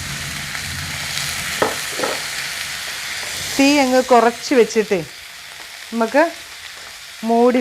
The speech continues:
വെച്ച് വേവിച്ചെടുക്കാം. നമ്മുടെ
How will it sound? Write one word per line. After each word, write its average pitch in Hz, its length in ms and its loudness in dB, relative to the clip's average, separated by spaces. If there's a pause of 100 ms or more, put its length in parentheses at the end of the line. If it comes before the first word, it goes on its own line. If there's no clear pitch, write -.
വെച്ച് 196 300 0 (420)
വേവിച്ചെടുക്കാം. 180 640 2 (4000)
നമ്മുടെ 294 240 8